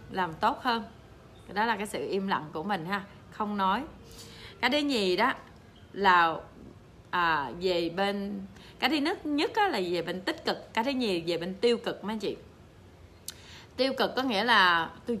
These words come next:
chán quá rồi, chán cái, à, cái sự việc đó, chán cuộc sống đó quá, chán cái người đó rồi,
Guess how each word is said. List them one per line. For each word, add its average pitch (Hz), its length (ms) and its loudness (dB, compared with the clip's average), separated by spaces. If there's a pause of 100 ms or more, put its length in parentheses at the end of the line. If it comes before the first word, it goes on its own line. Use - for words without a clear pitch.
chán 277 420 0
quá 440 140 2
rồi, 220 100 -2 (440)
chán 320 420 2
cái, 302 280 -2
à, 208 220 2
cái 240 140 -4
sự 175 200 -4
việc 165 220 -4
đó, 202 240 2
chán 247 360 -2
cuộc 139 180 -6
sống 247 280 -2
đó 285 100 -2
quá, 247 280 2
chán 247 280 0
cái 320 100 -10
người 208 180 -2
đó 175 120 -2
rồi, 185 280 -2